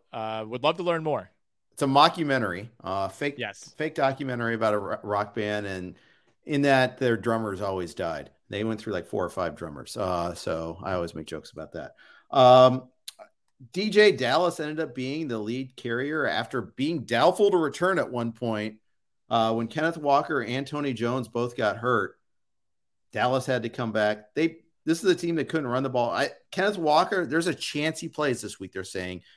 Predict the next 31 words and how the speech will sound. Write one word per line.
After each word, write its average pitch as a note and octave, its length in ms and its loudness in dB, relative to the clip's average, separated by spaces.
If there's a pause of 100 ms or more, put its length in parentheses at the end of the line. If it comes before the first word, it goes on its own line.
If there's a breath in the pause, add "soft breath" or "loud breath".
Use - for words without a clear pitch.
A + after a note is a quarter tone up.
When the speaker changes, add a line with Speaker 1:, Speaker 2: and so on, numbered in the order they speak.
(120)
Speaker 2:
He B2+ 80 -4
has C3+ 180 2
what's C3 180 0
called C3 240 0
a G2 160 0
jammed A#2+ 800 0
ankle. A#2 380 -4
It's - 140 -12
not C#3+ 180 2
a - 20 0
sprain, F3 460 -2
it's B2+ 180 -10
a C3 60 -2
jam A#2 560 -4 (220)
or B2+ 160 6
a D#3+ 40 2
strain. C#3 600 -2 (320)
You A2 80 -12
know, G2+ 340 -2
I C#3 80 6
can C#3 160 2
hear E3 300 6
Jeff C3 220 2
Stoss B2+ 420 2
just - 140 -10 (600)
pulling F#3+ 360 6
his B2 120 0
hair A2 220 2
out, F2+ 140 -2
just - 160 -14 (320)
pe-, E3 100 -8